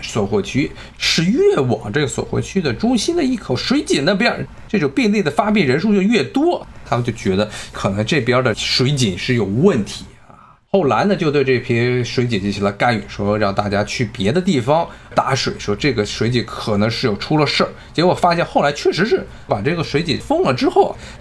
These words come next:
这边得了伤寒病的人数马上就下来了。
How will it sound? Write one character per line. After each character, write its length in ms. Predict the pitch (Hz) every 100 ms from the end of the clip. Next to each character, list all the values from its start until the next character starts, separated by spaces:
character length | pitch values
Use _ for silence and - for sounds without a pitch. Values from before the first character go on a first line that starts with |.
| -
这 160 | 165
边 280 | 151 160 165
得 160 | 135 120
了 140 | 151
伤 240 | 135 151 135
寒 160 | 135
病 160 | 131 131
的 80 | 117
人 240 | 113 95
数 260 | 120 131 104
马 260 | 113 - -
上 160 | 311
就 100 | 381
下 300 | - 202 -
来 120 | -
了。 60 | 196